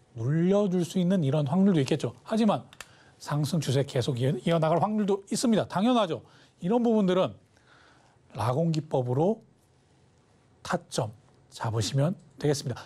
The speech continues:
저 역시 그렇게 해서 안내를 드릴 것이고요. 그래서 이런 매물대 넘어서고 이제 더 위에 더 볼 수 있는 룸이 존재한다. 이렇기 때문에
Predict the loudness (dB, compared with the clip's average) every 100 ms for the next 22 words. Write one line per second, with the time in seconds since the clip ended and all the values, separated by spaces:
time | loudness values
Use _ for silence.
0 | -4 2 2 2 -2 -2 -2 -2 0 0
1 | 2 0 -2 -6 -4 -2 2 2 0 -6
2 | _ -2 0 2 0 0 -2 -4 -6 _
3 | -20 -20 -20 -2 0 2 0 -2 _ -20
4 | -20 -20 _ _ -2 0 0 -6 _ _
5 | -4 0 0 0 -2 -4 -8 -20 -20 _
6 | -8 -2 0 0 0 0 0 2 0 0
7 | -10 -20 -6 -2 0 -2 -8 _ _ _
8 | _ -2 2 2 0 0 2 2 2 0
9 | -2 _ _ _ _ _ -20 -20 -18 -14
10 | -12 -14 -14 -2 -2 0 2 4 4 4
11 | 2 -2 -2 0 4 4 2 -2 -20 _
12 | -6 0 2 2 2 0 0 -2 -6 -14
13 | -2 0 2 2 2 2 0 -4